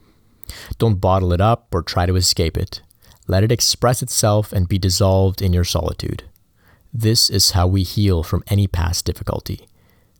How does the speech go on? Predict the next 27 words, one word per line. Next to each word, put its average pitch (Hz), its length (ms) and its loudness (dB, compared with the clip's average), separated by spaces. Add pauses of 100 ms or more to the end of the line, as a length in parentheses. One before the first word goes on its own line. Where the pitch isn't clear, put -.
(760)
In 107 120 2
past 127 300 2
lives, 120 520 2
you 104 80 0
may 98 120 4
have 120 120 4
not 104 240 2
dealt 98 260 2
with 85 120 -2
certain 110 260 4
experiences 98 540 2
properly 92 500 0
because 85 260 -2
you 92 80 0
just 92 240 2
weren't 101 200 2
ready. 113 300 0 (640)
So - 140 -2
you've 90 300 2
brought 104 320 2
that 123 160 -2
trauma 113 300 2
with 98 260 2
you 110 120 2
into 104 180 2
this 92 260 2
life 90 460 -2